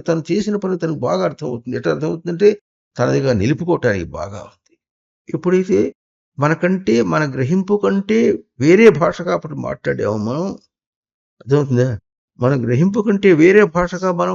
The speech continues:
మాట్లాడుతున్నాం. మాట్లాడుతున్నాం అంటే గుర్తిస్తున్నాం. మన గ్రహింపు కంటే వేరే రూపంగా గుర్తిస్తే ఎట్లా? మన గ్రహింపుగా గుర్తించాలా?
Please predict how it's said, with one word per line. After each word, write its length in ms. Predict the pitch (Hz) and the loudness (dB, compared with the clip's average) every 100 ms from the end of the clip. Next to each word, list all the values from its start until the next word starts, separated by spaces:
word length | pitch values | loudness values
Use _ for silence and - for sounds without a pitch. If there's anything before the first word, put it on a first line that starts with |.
| 165 | -2
మాట్లాడుతున్నాం. 640 | 160 165 175 131 147 120 | -2 -2 -4 -4 -4 -2
మాట్లాడుతున్నాం 600 | 123 156 180 165 180 185 190 | -2 -2 -2 -2 -4 -4 -4
అంటే 160 | 196 220 175 | -2 -4 -2
గుర్తిస్తున్నాం. 600 | 185 - 143 - 135 117 - _ _ _ _ _ 143 | -4 -4 -8 -8 -14 -16 -20 _ _ _ _ _ 4
మన 120 | 160 147 | 4 6
గ్రహింపు 360 | 165 214 202 | 6 6 4
కంటే 260 | 208 214 208 160 | 0 6 8 10
వేరే 180 | 196 214 | 10 10
రూపంగా 460 | 208 202 196 185 165 | 6 2 2 2 2
గుర్తిస్తే 400 | 160 160 165 - 147 | 0 -2 -4 0 -2
ఎట్లా? 240 | 127 135 135 _ _ | 0 -4 -4 _ _
మన 120 | 120 135 | 4 4
గ్రహింపుగా 400 | 120 127 160 185 180 | 4 0 2 0 -2
గుర్తించాలా? 480 | 170 165 123 98 | -4 -6 -4 -4